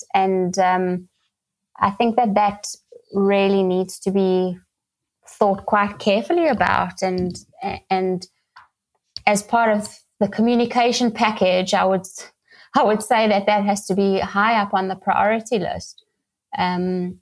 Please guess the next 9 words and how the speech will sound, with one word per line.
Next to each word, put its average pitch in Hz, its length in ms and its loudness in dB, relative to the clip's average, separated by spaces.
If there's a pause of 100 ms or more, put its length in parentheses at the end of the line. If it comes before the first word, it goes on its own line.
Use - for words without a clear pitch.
how 190 180 2
are 220 60 2
you 214 160 2
gonna 202 220 2
manage 175 840 -4 (440)
yourselves 180 880 -2
and 185 160 -2
your 180 160 -2
relationships 175 1000 -4